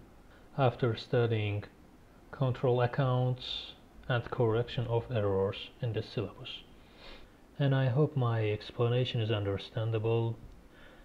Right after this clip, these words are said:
So let's move on the next question, question number forty-eight.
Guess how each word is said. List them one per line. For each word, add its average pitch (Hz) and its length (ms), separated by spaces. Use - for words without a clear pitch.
So 165 180
let's 147 260
move 143 240
on 127 280
the 120 160
next 117 420
question, 123 720
question 113 400
number 107 260
forty-eight. 120 800